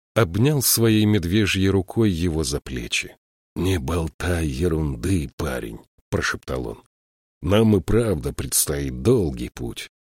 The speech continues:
и будет холодно, не сомневайся. Но всё совсем не так плохо, как тебе кажется. Мы все доберёмся куда надо в целости". Эйстан мельком посмотрел на Сисквина Намук,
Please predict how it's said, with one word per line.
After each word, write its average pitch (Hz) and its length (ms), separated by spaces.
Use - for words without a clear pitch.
и 107 100
будет 107 320
холодно, 67 520
не 71 140
сомневайся. 92 840
Но 110 240
всё 110 320
совсем 104 600
не 101 100
так - 340
плохо, 92 580
как 80 220
тебе 73 260
кажется. - 720
Мы 82 260
все 104 460
доберёмся 98 880
куда 104 440
надо 101 540
в 87 100
целости". - 840
Эйстан 110 440
мельком 104 480
посмотрел 107 560
на 101 120
Сисквина 95 580
Намук, 85 420